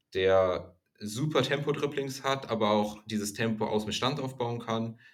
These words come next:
hat die drittmeisten Schussvorlagen von der ganzen Liga pro Spiel. Also pro Spiel macht er die dr-, siebtmeisten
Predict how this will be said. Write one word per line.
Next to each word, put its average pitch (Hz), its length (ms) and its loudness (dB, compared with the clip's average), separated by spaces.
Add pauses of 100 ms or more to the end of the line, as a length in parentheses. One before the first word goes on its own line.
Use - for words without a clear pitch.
(180)
hat 98 220 -6
die 101 340 -4
drittmeisten 110 720 0
Schussvorlagen 131 1000 -2 (200)
von 107 220 2
der 104 120 4
ganzen 104 380 0
Liga 156 460 -2
pro 139 140 -2
Spiel. 151 640 -2
Also 92 160 -8
pro 127 160 -2
Spiel 123 240 0
macht 117 240 -2
er 110 80 2
die 107 180 -2
dr-, - 200 -16
siebtmeisten 107 640 -2